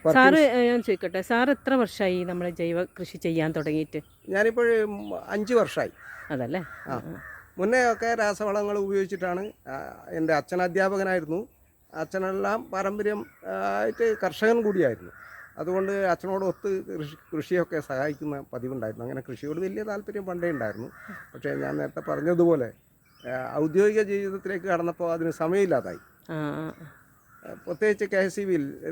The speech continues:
Speaker 1: കാലത്ത് എട്ട് മണിക്ക് പോകണം, വൈകുന്നേരമേ വരാൻ കഴിയൂ. അങ്ങനെയാകുമ്പോൾ ഓഫീസിൽ പൂർണ്ണമായും ശ്രദ്ധ കേന്ദ്രീകരിക്കേണ്ടി വന്നതുകൊണ്ട്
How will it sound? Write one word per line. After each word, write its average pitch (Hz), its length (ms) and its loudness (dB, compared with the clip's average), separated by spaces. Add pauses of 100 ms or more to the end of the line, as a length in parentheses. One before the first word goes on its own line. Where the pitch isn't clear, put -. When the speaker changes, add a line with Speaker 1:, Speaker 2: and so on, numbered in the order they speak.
(320)
Speaker 1:
കാലത്ത് 170 300 4
എട്ട് 180 200 -4
മണിക്ക് 180 240 -2
പോകണം, 156 320 -4 (120)
വൈകുന്നേരമേ 160 480 0
വരാൻ 147 340 2
കഴിയൂ. 139 260 -2 (480)
അങ്ങനെയാകുമ്പോൾ 196 520 0 (400)
ഓഫീസിൽ 208 360 -6 (120)
പൂർണ്ണമായും 185 420 -2
ശ്രദ്ധ 175 280 -2 (400)
കേന്ദ്രീകരിക്കേണ്ടി 170 680 0
വന്നതുകൊണ്ട് 143 540 0